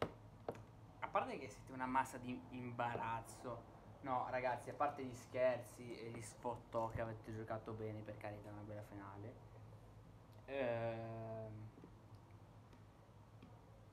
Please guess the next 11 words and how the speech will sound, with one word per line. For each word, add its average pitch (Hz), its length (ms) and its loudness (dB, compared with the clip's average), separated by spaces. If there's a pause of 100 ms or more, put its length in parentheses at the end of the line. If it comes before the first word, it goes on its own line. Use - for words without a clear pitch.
(600)
è 165 180 10
buono 190 280 12
equipos, 175 800 6
è - 220 2
buono 196 260 6
equipos, 160 600 0 (600)
ehm, 117 960 0 (420)
è 156 140 2
l'Inter, 147 640 0 (720)
è - 120 0
in-, 151 800 2